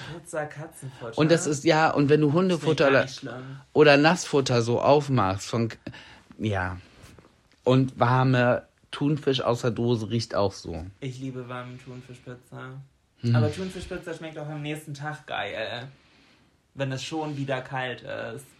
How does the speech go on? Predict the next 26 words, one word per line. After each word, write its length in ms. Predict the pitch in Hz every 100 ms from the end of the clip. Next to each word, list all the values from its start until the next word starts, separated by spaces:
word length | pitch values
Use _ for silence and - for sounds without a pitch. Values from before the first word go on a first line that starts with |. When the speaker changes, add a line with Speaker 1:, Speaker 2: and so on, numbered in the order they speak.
| _ _ _ _ _ _ _ _ _
Speaker 1:
Thunfischpizza 580 | - 151 147 139 139 135
finde 220 | 127 123
ich 80 | 123
sehr 160 | - -
geil. 480 | - - - 123 135 _ _ _ _ _ -
Hawaii 400 | 147 139 143 147
bin 160 | 135 135
ich 320 | 135 - _ -
meinetwegen 500 | 135 139 135 139 135
bei 220 | 139 139
dir. 260 | 147 147 -
Habe 140 | 147 139
ich 100 | 139
auch 140 | 147
keinen 200 | 151 139
Vergleichswert 680 | 151 139 143 147 151 156 147
für, 280 | - 165 143
ob 140 | 143
die 140 | 143
These 300 | 139 170 151
stimmt, 600 | 160 - 160 156 160 165 -
aber 480 | 139 139 139 139 - - - - - - - -
Speaker 2:
Ja, 200 | 135 -
aber 200 | - 143 135
Thunfisch, 600 | - 135 143 147 143 -
na, 380 | 139 101 92